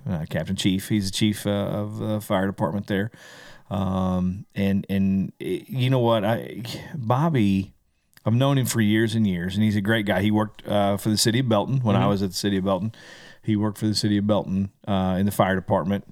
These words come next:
Speaker 1: Um, and he started actually in the street department, uh, where I ended up for the city. Uh, and then he switched over to the fire department over there, and, and, um,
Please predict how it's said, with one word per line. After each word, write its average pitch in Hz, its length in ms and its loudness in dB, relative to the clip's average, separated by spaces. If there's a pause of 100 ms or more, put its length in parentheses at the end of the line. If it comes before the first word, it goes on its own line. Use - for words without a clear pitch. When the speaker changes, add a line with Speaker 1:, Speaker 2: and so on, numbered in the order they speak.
(140)
Speaker 1:
Um, 95 340 0
and 101 80 2
he 147 140 4
started 107 340 2
actually 101 320 2
in 95 60 2
the 98 60 0
street - 220 2
department, 104 400 0 (380)
uh, 98 260 -2
where 95 220 0
I 101 120 0
ended 101 240 0
up 113 240 -2
for - 160 -8
the 95 80 -4
city. 98 280 -4 (560)
Uh, 92 520 -6
and 98 120 0
then 95 80 2
he 95 180 0 (120)
switched - 460 -4
over 92 180 0
to 95 60 0
the 92 80 -2
fire 92 240 0
department 92 400 -2
over 92 160 -2
there, 90 360 0
and, 90 280 -4
and, 90 500 -4
um, 85 540 -6